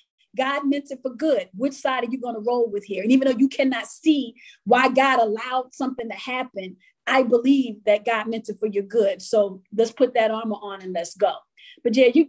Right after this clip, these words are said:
you get, man, you're getting happy over here every day. If, if it's up to me, that, that's all, that's what you're gonna get on a,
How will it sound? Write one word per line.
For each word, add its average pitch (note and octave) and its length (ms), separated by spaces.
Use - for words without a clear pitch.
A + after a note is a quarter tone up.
you F#4 160
get, A4 240
man, G4+ 240
you're A4+ 140
getting F4 240
happy D#4 380
over A#3+ 180
here B3 280
every A#3 200
day. F#3+ 400
If, A3 140
if B3 140
it's B3+ 160
up A3+ 200
to A3+ 120
me, F#3 280
that, G#3+ 240
that's C4+ 180
all, C#4 220
that's C#4 180
what C#4 140
you're C4 100
gonna A#3 220
get A3 300
on G3+ 140
a, G3 60